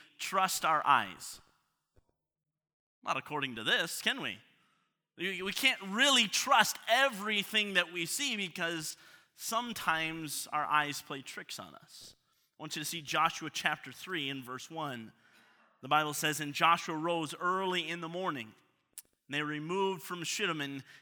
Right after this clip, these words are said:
came to Jordan, he and all the children of Israel, and lodged there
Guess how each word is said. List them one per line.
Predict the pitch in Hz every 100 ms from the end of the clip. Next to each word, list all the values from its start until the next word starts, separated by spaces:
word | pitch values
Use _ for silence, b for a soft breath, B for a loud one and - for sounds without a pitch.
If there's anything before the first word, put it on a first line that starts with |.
| B
came | - 202 208
to | 185
Jordan, | 143 180 175 139 127 139 - b b b b
he | - 240 220 175 160
and | 160 160
all | 170 190 220
the | 208
children | - 214 226
of | 208
Israel, | 147 135 160 -
and | 160 151 156
lodged | 180 185 165 147 123 -
there | 123 120 113 113